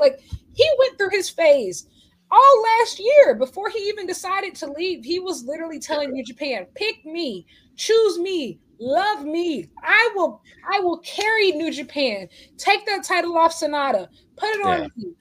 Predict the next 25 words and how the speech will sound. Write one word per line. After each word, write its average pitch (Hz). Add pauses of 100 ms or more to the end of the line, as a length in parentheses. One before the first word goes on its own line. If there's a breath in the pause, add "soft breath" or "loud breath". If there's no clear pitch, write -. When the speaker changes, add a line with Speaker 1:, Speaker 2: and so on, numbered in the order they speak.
(180)
Speaker 1:
I 381
will." 370 (300)
And 330
you 605
know 508
what? 587 (100)
And 311
Will 494
Ospreay, 285
after 285
all 277
he 339
accomplished, 285
they 359
still 359 (360 soft breath)
didn't 285
push 311
him 294
to 311
the 269
moon. 254
I 277
think 339
that's 285
why 254